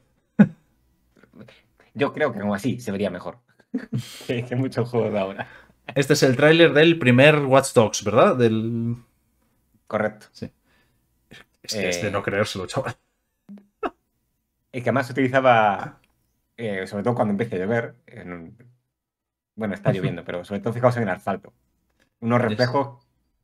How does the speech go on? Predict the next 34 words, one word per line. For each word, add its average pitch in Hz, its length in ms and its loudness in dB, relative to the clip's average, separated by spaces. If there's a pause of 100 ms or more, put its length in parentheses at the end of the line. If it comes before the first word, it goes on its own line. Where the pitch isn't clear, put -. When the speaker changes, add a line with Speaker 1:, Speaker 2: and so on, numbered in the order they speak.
(140)
Speaker 2:
que 107 140 2
ahora, 113 240 6
a 101 60 4
di-, 104 120 -4
a 113 100 -8
día 113 120 2
de 117 80 4
hoy, 117 100 2
con 95 160 -8
el 92 120 -10
ray 110 160 -2
tracing, 120 460 -4 (340)
no 110 120 -4
parecen 117 260 2
la 104 100 0
gran 92 180 -2
cosa. 123 300 -4 (420)
Pero 92 440 -4
es 95 120 -10
que - 100 -10
en 107 60 -4
ese 113 100 -4
momento 117 540 0
mover 104 300 0
el 104 100 0
ray 107 160 -2
tracing 117 580 -2 (140)
ni 101 240 -2
se 98 480 -8
planteaba 117 960 2 (100)
<laughs> - 120 -20
utilizarse 135 720 2
ni 131 140 2
hostias. 123 640 -4